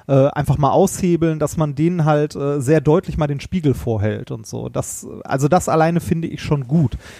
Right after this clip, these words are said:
Wenn's jetzt natürlich darum geht, äh, dann sinnvolle Politik später zu machen, ist das eine Frage, ob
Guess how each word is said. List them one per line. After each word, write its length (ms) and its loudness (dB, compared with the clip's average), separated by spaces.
Wenn's 220 0
jetzt 180 0
natürlich 460 0
darum 280 0
geht, 300 0
äh, 160 2
dann 580 -4
sinnvolle 460 0
Politik 400 -2
später 320 0
zu 160 -10
machen, 320 -4
ist 160 -6
das 140 -2
eine 100 -2
Frage, 420 2
ob 180 -2